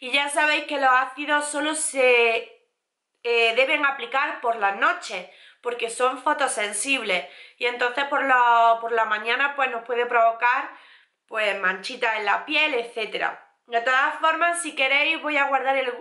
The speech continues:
el botecito. Decidme en la parte de abajo si os interesa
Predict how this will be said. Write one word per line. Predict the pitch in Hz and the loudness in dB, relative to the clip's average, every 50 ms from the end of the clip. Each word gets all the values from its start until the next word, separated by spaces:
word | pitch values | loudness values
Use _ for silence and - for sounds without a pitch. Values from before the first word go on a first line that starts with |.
| - - | -4 -2
el | 240 233 233 | -2 -2 0
botecito. | 226 226 226 226 214 208 - - 269 277 294 339 339 | -2 -4 -4 -4 -6 -8 -6 -4 -4 0 2 2 2
Decidme | 311 254 226 - - 247 254 262 | 2 0 -2 -4 -8 -6 -4 -2
en | 277 | 0
la | 285 262 262 254 | 0 0 0 0
parte | 254 240 240 254 | -2 -2 0 0
de | 240 233 | 2 4
abajo | 220 233 233 233 277 269 | 4 2 2 0 -4 -6
si | 269 - 240 247 233 | -6 -8 -4 -2 -2
os | 220 214 | -2 -2
interesa | 220 208 208 190 208 202 220 240 233 - 302 302 | -4 -8 -8 -6 -4 -2 0 0 0 0 0 -2